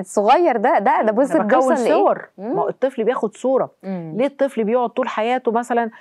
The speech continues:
Speaker 2: آه، شافك فأعجب بالشكل ده، يقولك: "لما أكبر هتجوز الشكل ده".
Speaker 1: مم.
Speaker 2: كون صورة ذاتية.
Speaker 1: حقيقي، صح.
Speaker 2: فبالتالي أنا كمان بكون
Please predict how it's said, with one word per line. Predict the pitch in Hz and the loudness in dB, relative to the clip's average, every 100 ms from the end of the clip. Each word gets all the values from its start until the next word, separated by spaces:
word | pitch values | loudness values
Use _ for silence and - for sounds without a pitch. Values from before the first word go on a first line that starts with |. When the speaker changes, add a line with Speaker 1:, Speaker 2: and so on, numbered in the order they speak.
| - - | -20 -8
Speaker 2:
آه، | - 156 - - 233 233 226 | -2 -2 -2 -4 -6 -6 -8
شافك | 185 - 269 277 - | -4 -2 0 -2 -2
فأعجب | - - 285 269 220 | 0 2 2 2 0
بالشكل | 190 - 269 262 | 0 -2 -2 0
ده، | 226 | 2
يقولك: | 247 247 247 | 2 2 2
"لما | 226 220 | 0 0
أكبر | 254 233 214 | 2 2 2
هتجوز | 202 247 202 | 2 2 0
الشكل | 175 214 - 180 | -6 -8 -4 -6
ده". | 175 _ _ _ | -6 _ _ _
Speaker 1:
مم. | 165 151 147 147 | -18 -14 -10 -4
Speaker 2:
كون | 254 240 | -2 -2
صورة | - 262 | 0 2
ذاتية. | 233 208 262 247 | 2 0 -2 -2
Speaker 1:
حقيقي، | 160 170 202 - | -6 -8 -8 -8
صح. | 165 190 214 | -6 -6 -4
Speaker 2:
فبالتالي | 175 175 247 262 - | -6 -2 0 2 2
أنا | 247 | 0
كمان | 226 240 247 | 0 0 0
بكون | 202 262 285 240 226 254 | 0 0 2 2 2 0